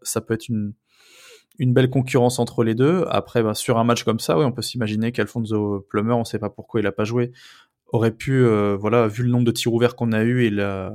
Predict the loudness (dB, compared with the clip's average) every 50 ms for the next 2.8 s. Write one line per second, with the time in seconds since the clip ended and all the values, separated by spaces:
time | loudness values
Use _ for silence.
0 | -12 -14 -16 -14 -12 -10 -8 -4 -4 -4 -4 -4 -8 -12 -12 -10 -8 -4 -2 0
1 | 0 0 0 0 0 -2 -2 -2 -2 -2 -4 -6 -6 -2 2 2 2 4 2 0
2 | 0 -2 -2 -2 -4 -4 -4 -6 -12 -6 -4 -4 -4 -4 _